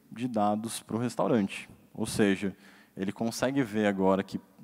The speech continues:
atender nessa área aqui da ponta da cidade não me parece tão positivo assim. Ele teve um pedido em trinta dias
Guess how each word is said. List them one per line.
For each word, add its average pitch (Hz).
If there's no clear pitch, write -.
atender 110
nessa 156
área 107
aqui 104
da 98
ponta 120
da 135
cidade 110
não 170
me 143
parece 139
tão 151
positivo 139
assim. 143
Ele 98
teve 107
um 135
pedido 143
em 120
trinta 113
dias 110